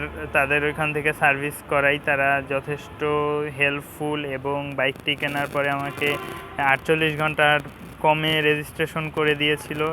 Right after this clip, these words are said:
সেজন্য আমি সবসময়ই তাদের প্রতি কৃতজ্ঞ থাকব।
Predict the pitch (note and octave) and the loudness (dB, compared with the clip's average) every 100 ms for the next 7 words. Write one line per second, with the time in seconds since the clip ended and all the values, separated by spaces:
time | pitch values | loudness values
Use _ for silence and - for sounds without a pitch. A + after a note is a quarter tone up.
0 | D#3+ - C#3+ D3 D3 D3+ D3+ - D3 - | -4 0 0 2 -2 -4 -6 -2 -4 -4
1 | D#3 D#3 D#3 D#3+ D3+ D3 D3 D3 D3+ E3 | -6 -2 0 0 -2 -4 -4 -4 -6 -6
2 | D3+ D3+ C#3 D3+ C#3+ D3+ D3+ C#3+ C#3+ | -6 -6 -4 -4 -2 -2 -2 -4 -2